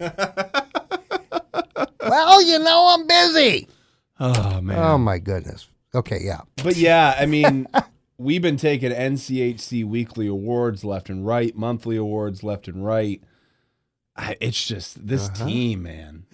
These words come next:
Speaker 1: They've got something.
Speaker 2: Oh, and y-, you tell you what, if you, you wanna talk about a freshman that plays like a senior, Ryan McAllister.
Speaker 1: Mm-hmm.
Speaker 2: We are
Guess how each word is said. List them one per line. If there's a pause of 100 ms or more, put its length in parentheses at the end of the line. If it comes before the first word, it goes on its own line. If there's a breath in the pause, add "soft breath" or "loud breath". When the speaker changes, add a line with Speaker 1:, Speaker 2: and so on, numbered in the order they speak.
Speaker 1:
They've
got
something.
Speaker 2:
Oh,
and
y-,
you
tell
you
what,
if
you,
you
wanna
talk
about
a
freshman
that
plays
like
a
senior, (720)
Ryan
McAllister. (920)
Speaker 1:
Mm-hmm. (800)
Speaker 2:
We
are